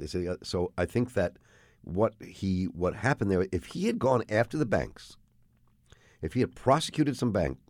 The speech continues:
leaders, uh, people who brought our c-, our, our economy down, if he had frozen,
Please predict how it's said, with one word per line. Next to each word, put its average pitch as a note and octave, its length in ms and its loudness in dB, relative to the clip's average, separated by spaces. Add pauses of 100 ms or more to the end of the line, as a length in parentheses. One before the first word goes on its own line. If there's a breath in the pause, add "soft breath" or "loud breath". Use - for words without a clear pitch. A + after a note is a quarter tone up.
(200)
leaders, - 440 -6 (540 soft breath)
uh, D#2+ 220 2
people G2 240 -2
who F2 80 -2
brought G2+ 260 4
our G#2+ 140 2
c-, - 640 -6
our, D#2+ 240 -2
our E2+ 100 2
economy E2 340 0
down, A#1 300 -4 (420 soft breath)
if - 180 0
he G2+ 120 -2
had E2+ 160 0
frozen, D3 680 4